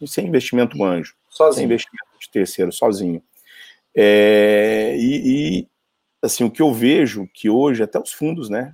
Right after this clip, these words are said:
Speaker 1: os fundos de investimento, eles não tão querendo mais saber se você vai dar o seu ponto de equilíbrio, o seu break-even é daqui oito anos. Eles querem saber o que vocês estão fazendo agora. E foi feito um, um, um,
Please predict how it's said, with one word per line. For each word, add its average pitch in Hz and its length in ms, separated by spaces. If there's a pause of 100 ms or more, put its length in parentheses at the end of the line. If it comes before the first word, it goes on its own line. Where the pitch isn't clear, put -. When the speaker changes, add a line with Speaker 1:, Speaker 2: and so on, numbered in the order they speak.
Speaker 1:
os - 140
fundos 104 500
de 110 180
investimento, 101 600
eles 127 220
não 143 140
tão 143 160
querendo 143 240
mais 131 180
saber 120 300
se 139 300 (340)
você - 160
vai 117 160
dar 113 400 (320)
o 107 80
seu 123 220
ponto 123 260
de 113 60
equilíbrio, 117 340
o 110 40
seu 123 160
break-even 131 600
é 135 40
daqui 120 260
oito 120 300
anos. 101 320
Eles 92 160
querem 131 240
saber 135 260
o 139 40
que - 60
vocês - 160
estão 156 220
fazendo 165 280
agora. 110 460 (480)
E 101 120
foi - 220
feito 160 340
um, 202 320
um, - 120
um, 226 640